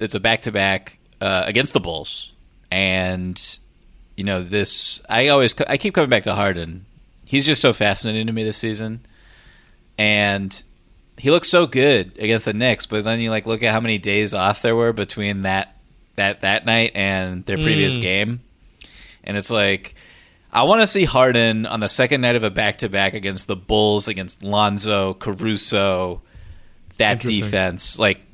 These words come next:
Speaker 1: torch them. That's what I wanna see. Then I'll be like, "Okay, I think Harden is, is back and I'm feeling more confident." So for right now,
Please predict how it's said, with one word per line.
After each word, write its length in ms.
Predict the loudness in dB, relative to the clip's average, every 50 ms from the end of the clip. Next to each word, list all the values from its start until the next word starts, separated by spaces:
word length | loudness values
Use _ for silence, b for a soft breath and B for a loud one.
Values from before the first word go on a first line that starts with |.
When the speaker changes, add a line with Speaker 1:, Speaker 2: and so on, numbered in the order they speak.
| _ -20 -20 -20 -20 -16 -12 -6
Speaker 1:
torch 340 | -2 0 0 0 0 -4 -8
them. 320 | -8 -10 -14 -14 -18 -20 _ _ _
That's 200 | 0 0 2 2
what 100 | 4 4
I 60 | 4
wanna 220 | 4 4 2 2 0
see. 320 | -2 -4 -6 -8 -10 -10 _
Then 180 | 0 2 2 2
I'll 80 | 4
be 120 | 4 6 6
like, 140 | 6 6
"Okay, 440 | 6 4 4 4 2 4 4 2 2
I 60 | 0
think 220 | 0 0 -2 -2 0
Harden 540 | 2 2 2 0 0 -4 -6 -6 -10 -12 -10 -8
is, 440 | -6 -4 -2 0 2 2 2 2 2
is 160 | 0 0 0
back 360 | 2 2 4 4 2 2 0
and 100 | 0 0
I'm 100 | 0 -2
feeling 400 | -4 -4 -2 0 0 0 0 -2
more 140 | -4 -4 -6
confident." 520 | -6 -8 -6 -6 -6 -6 -8 -10 -12 -10 -4
So 200 | 0 0 0 0
for 120 | 0 0
right 260 | 2 4 4 4 2
now, 340 | 0 0 2 2 0 0